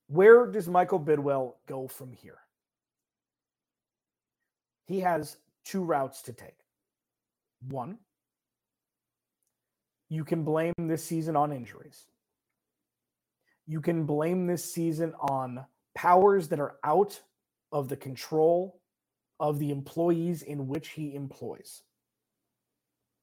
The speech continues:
And you can run it back with Cliff Kingsbury and Steve Keim again to start to realize their contract extensions that don't kick in until the start of the twenty twenty-three season.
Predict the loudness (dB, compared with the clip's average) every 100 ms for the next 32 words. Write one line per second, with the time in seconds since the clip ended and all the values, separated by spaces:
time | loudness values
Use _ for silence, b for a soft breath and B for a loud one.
0 | _ _ _ _ _ _ -6 -4 -4 -8
1 | -4 -2 0 4 4 4 -2 -2 0 0
2 | -2 -2 0 0 -2 -2 -2 0 -2 0
3 | 0 -2 -4 -8 _ _ _ _ _ _
4 | _ _ _ _ -8 0 0 2 2 6
5 | 8 10 8 4 0 -2 -2 -2 -4 -6
6 | -6 -10 -10 -10 -10 -12 -10 -8 -8 -8
7 | -8 -8 -8 -10 -12 -12 -12 -12 -12 -12
8 | -12 -12 -12 -12 -12 -12 -10 -12 -14